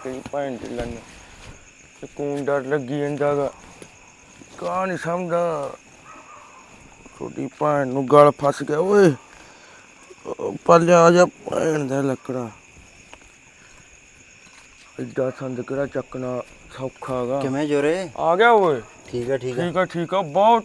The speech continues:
Speaker 1: ਟਾਈਮ ਦਾ ਡਿੱਕੀ ਜਾਂਦਾ ਭਰਾਵਾ, ਇੰਨਾ ਐ ਨਹੀਂ ਹੁੰਦਾ ਹੁੰਦਾ।
Speaker 2: ਟਾਈਮ ਦਾ ਪੂਰਾ ਪੈਰੈਂਟ ਆ ਨਾ ਓਏ।
Speaker 1: ਟਾਈਮ ਤਾਂ ਪੂਰਾ ਪੈਰੈਂਟ, ਫਿਰ ਕੰਮ ਇਹੋ ਜਿਹਾ ਕਰਨਾ ਨਾ।
Speaker 2: ਹੋਰ ਦੱਸ ਫਿਰ ਆਪਣੀ ਗੱਲ ਕਿੱਥੇ ਜੇ ਪਹੁੰਚ ਗਈ?
Speaker 1: ਗੱਲ ਤਾਂ ਬਸ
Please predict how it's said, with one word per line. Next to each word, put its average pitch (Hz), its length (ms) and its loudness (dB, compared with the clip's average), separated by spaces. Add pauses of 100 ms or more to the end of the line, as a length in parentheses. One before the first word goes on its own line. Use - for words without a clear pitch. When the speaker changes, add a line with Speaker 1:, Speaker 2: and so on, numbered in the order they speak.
Speaker 1:
ਟਾਈਮ 196 300 4
ਦਾ 190 120 4
ਡਿੱਕੀ 170 320 -4
ਜਾਂਦਾ 151 280 0
ਭਰਾਵਾ, 180 500 6
ਇੰਨਾ 185 360 4
ਐ 180 200 6
ਨਹੀਂ 165 120 0
ਹੁੰਦਾ 170 360 2
ਹੁੰਦਾ। 139 400 0 (120)
Speaker 2:
ਟਾਈਮ 151 300 2
ਦਾ 175 120 4
ਪੂਰਾ 180 320 2
ਪੈਰੈਂਟ 185 520 2
ਆ 110 160 -2
ਨਾ 165 100 0
ਓਏ। 123 180 0 (520)
Speaker 1:
ਟਾਈਮ 170 360 6
ਤਾਂ 202 140 2
ਪੂਰਾ 202 260 2
ਪੈਰੈਂਟ, 196 520 6
ਫਿਰ 190 220 2
ਕੰਮ 185 360 4
ਇਹੋ 185 220 10
ਜਿਹਾ 190 120 4
ਕਰਨਾ 180 360 4
ਨਾ। 170 340 4 (220)
Speaker 2:
ਹੋਰ 117 160 -2
ਦੱਸ 120 160 -2
ਫਿਰ 117 220 -10
ਆਪਣੀ 117 340 -6
ਗੱਲ 117 180 -4
ਕਿੱਥੇ 127 340 -6
ਜੇ 127 60 -4
ਪਹੁੰਚ 123 280 -6
ਗਈ? 127 300 -8 (320)
Speaker 1:
ਗੱਲ 151 220 2
ਤਾਂ 170 160 2
ਬਸ 160 180 2